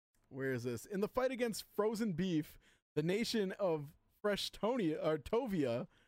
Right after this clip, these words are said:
yes, Freshtovia, stands alone in the realm of, uh, Beef's Keep,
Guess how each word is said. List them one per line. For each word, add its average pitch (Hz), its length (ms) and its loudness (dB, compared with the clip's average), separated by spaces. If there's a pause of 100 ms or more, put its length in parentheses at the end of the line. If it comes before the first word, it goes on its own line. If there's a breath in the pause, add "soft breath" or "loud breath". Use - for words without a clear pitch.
(160 soft breath)
yes, 180 460 0 (180)
Freshtovia, 170 720 2 (580 soft breath)
stands 196 380 0
alone 196 440 2
in 147 100 0
the 147 80 2
realm 165 440 0
of, 143 360 0 (1080)
uh, 127 480 -4 (280)
Beef's 175 480 -4 (100)
Keep, 247 360 -2